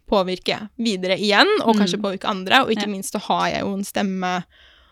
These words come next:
Speaker 1: og litt følgere og sånne ting som jeg kan påvirke, så det er viktig at jeg bruker min stemme. Det er viktig at alle tenker at de kan gjøre noe,
Speaker 2: Ja.
Speaker 1: hvis ikke så blir det jo i hvert fall ingenting som skjer.
Speaker 2: Bærekraftig mat, da, har du gjort en, det har du kanskje gjort deg noen tanker om hva er for noe?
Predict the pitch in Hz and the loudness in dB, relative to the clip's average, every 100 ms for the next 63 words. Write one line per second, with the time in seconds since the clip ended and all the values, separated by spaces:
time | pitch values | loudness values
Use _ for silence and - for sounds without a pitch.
0 | _ - 285 226 - 208 156 165 202 185 | _ 6 8 8 6 2 2 -2 -2 -4
1 | 160 185 208 185 - 175 - 185 - - | -6 -6 -4 -6 -4 -6 -4 -6 -6 -8
2 | 185 - 196 202 - - - 196 190 190 | -8 -4 -4 -4 -6 -8 -4 -4 -4 -8
3 | - 180 185 - 190 196 214 226 233 - | -8 -8 -8 -6 -6 0 2 4 2 4
4 | 233 208 208 220 190 190 190 190 202 202 | 0 2 -2 -4 -6 -8 -8 -8 -6 -6
5 | 190 196 190 202 - 233 226 202 196 208 | -6 -8 -4 -6 -6 -4 -4 -4 -6 -6
6 | 190 180 180 170 - - 196 196 - 214 | -6 -8 -10 -12 -16 -8 -6 -6 -2 -2
7 | 208 226 247 277 220 - _ _ - - | -2 -4 -2 0 0 -2 _ _ -20 -18
8 | - 277 190 185 196 247 220 156 165 - | 0 2 2 0 -2 0 2 2 0 0
9 | 269 226 214 214 214 208 202 202 190 196 | 0 2 2 2 2 0 -2 -2 0 2
10 | 247 254 208 185 196 180 190 185 180 190 | 4 4 2 2 2 2 2 0 -2 0
11 | 196 180 185 185 185 - 190 | -2 -4 -4 -4 -4 -4 -6